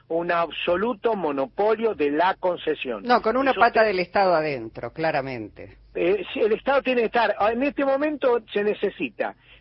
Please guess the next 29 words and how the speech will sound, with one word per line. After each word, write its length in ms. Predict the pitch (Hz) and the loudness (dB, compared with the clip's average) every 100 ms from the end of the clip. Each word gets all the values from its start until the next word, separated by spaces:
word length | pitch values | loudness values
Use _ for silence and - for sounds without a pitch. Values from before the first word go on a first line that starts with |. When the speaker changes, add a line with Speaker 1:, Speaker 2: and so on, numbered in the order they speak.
| - | -2
Speaker 1:
la 180 | 185 226 | 2 2
estatización, 1080 | 247 - 247 240 202 214 - 269 320 311 - - _ | 0 -2 -4 -4 -2 -2 -2 0 -2 -2 -12 -20 _
el 200 | - 185 | -2 0
estudio, 800 | 185 - - 294 247 147 139 139 - _ | 0 -4 -2 0 0 2 2 0 -4 _
eh, 300 | 156 147 131 | -2 0 -2
de 180 | 120 151 | -2 -6
cómo 540 | - 240 269 233 147 139 | 0 2 2 2 0 -4
tiene 300 | - 214 233 | -2 0 0
que 140 | - 165 | 0 0
realizarse 920 | 147 143 135 - 226 226 - 160 120 - _ - | 0 -2 -4 -2 0 0 0 -2 -2 -8 _ -2
toda 260 | 214 240 | 2 2
la 120 | 208 175 | 2 0
prestación 540 | 165 151 160 208 220 | -2 -2 -2 -2 -2
del 140 | 196 - | -2 -2
servicio 560 | 170 254 240 240 220 - - _ | -2 -2 0 0 -2 -4 -20 _
y 180 | 262 277 | 0 2
luego, 680 | 294 330 285 190 156 143 139 | 2 2 4 2 2 0 0
si 180 | - 294 | 0 0
es 80 | |
necesario, 960 | 294 247 185 - 254 277 277 262 214 139 - - - | 0 0 -2 0 2 2 2 2 0 -2 -6 -8 -2
alguna, 960 | 165 165 170 240 277 262 208 170 147 - - - | 0 2 2 2 0 0 2 2 0 -6 -18 -4
eh, 500 | 160 151 147 139 143 | 0 2 2 2 0
intervención 800 | 170 170 175 165 165 - 254 247 | -4 -2 0 0 0 0 0 0
privada, 600 | 202 175 220 285 277 180 - _ - | 0 2 4 4 2 0 -6 _ -2
pero 400 | 254 269 262 220 | 0 2 0 0
con 200 | 180 170 | -2 0
el 100 | 156 | -2
Estado 380 | 139 180 175 156 | -2 -2 0 0
adentro. 400 | 123 98 90 | 0 -6 -14